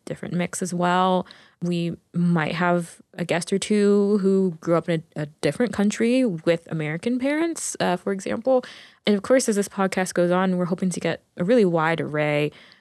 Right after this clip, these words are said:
of, of experiences. Um, so, yeah, we're really looking forward to it, and we hope that you all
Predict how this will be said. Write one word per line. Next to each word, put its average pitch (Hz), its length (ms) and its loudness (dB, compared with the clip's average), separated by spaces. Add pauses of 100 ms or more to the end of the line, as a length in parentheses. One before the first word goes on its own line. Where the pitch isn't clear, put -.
(200)
of, 160 420 0
of 165 140 -2
experiences. 165 1040 -6
Um, 143 440 -10
so, 160 420 -6 (280)
yeah, 226 180 -6
we're 180 180 -8
really 208 200 -6
looking 208 340 -2
forward 226 440 -2
to 170 180 -4
it, 196 180 0
and 185 160 -2
we 185 80 -2
hope 196 380 -6
that 208 160 -6
you 202 160 -4
all 185 440 -2